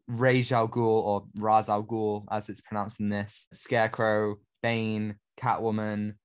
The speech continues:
Two-Face, and obviously Joker, Heath Ledger's Joker. Sublime.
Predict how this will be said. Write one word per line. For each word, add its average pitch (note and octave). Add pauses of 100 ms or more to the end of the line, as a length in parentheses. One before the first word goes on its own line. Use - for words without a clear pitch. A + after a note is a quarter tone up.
(220)
Two-Face, G#2+
and B2
obviously B2+
Joker, A2+
Heath G#2+
Ledger's G#2+
Joker. G2+ (120)
Sublime. G#2+